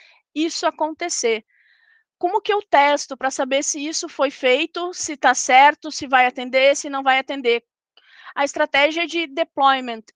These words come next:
ou seja, como que eu faço a implantação disso?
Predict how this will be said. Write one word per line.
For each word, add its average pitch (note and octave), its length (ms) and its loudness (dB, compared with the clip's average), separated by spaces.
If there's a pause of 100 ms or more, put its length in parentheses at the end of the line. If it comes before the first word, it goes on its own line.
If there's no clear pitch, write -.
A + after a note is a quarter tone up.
(120)
ou C4 120 -4
seja, B3 380 0
como D#4+ 260 -6
que F#4+ 140 -4
eu F#4 60 -4
faço D#4+ 400 2
a - 20 -2
implantação D#4 760 -2
disso? B3+ 460 -8